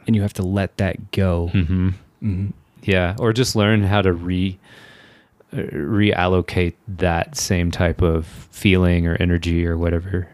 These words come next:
Speaker 2: whatever it is you wanna call it. Um, and,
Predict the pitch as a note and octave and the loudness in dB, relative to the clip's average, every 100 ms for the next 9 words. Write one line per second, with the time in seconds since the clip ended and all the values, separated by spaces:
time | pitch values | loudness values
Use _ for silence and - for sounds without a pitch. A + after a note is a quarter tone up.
0 | - G2 F2 F2 E2+ E2+ E2 E2+ E2+ E2 | -2 0 2 4 4 2 0 -2 -4 -2
1 | F#2 F2 F2 E2+ - - - - _ - | 0 2 2 -2 -8 -20 -20 -20 _ -6
2 | F2 E2+ E2+ E2 - _ _ - - _ | -2 0 -2 -4 -10 _ _ -20 -20 _
3 | _ _ _ A#2 G2+ G2 | _ _ _ -2 0 0